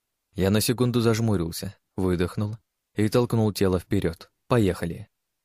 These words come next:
Пси-удар. Ранг способности успел прокачаться, и сейчас я мог настроить область воздействия. Хоть она и была нечёткой, с размытыми границами.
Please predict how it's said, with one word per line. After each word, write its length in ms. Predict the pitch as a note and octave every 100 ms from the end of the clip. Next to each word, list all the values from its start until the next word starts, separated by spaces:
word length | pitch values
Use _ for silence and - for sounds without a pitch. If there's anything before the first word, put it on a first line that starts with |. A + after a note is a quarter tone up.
| _
Пси-удар. 600 | - D3 C#3 A2+ E2+ - _ _ _ _ _ _ _ -
Ранг 340 | G#2+ B2+ C3+
способности 580 | - C3 D#3 C#3 A2+ G2+
успел 300 | G2 - B2+
прокачаться, 680 | B2+ - C3+ A#2+ F2 - - _ _ _
и 60 | C3
сейчас 320 | B2+ E3 D3+
я 100 | A2
мог 160 | G#2 G#2
настроить 440 | A2 - A#2 A2
область 260 | G#2+ G#2 -
воздействия. 600 | G#2 F#2 F2 - F#2 F#2 _ _ -
Хоть 220 | G2+ F#2+
она 180 | A#2 A#2+
и 40 |
была 240 | A2 D#3 C3+
нечёткой, 500 | G2 - F2+ - F2
с 80 | G#2
размытыми 480 | G2+ G2 F#2 F2+
границами. 640 | F#2 G#2 F#2 E2+ - F#2+